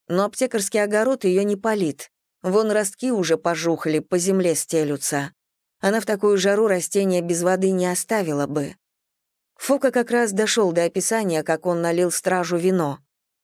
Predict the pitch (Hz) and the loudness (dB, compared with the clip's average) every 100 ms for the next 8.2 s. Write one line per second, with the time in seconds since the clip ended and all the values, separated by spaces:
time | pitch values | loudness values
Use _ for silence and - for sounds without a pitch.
0 | _ - 175 196 196 185 185 202 202 190 | _ -2 0 0 0 0 2 0 0 2
1 | 180 170 175 - 190 233 208 - 156 143 | 2 2 0 0 0 2 0 0 -2 -4
2 | _ _ _ _ 185 175 - 220 202 175 | _ _ _ _ 0 0 0 -2 -2 -2
3 | 180 175 180 185 175 180 185 180 170 175 | -2 -2 -2 -2 -2 0 0 0 0 0
4 | 175 - 185 165 147 143 143 _ _ _ | -2 0 0 0 -2 -4 -8 _ _ _
5 | _ _ _ _ _ - 170 226 269 269 | _ _ _ _ _ -4 0 2 2 2
6 | 285 302 285 220 190 180 220 226 196 214 | 2 2 2 2 0 2 0 0 0 0
7 | 254 202 175 160 - 214 226 247 - 247 | 0 -2 -4 -6 -4 0 0 0 0 0
8 | 175 | 0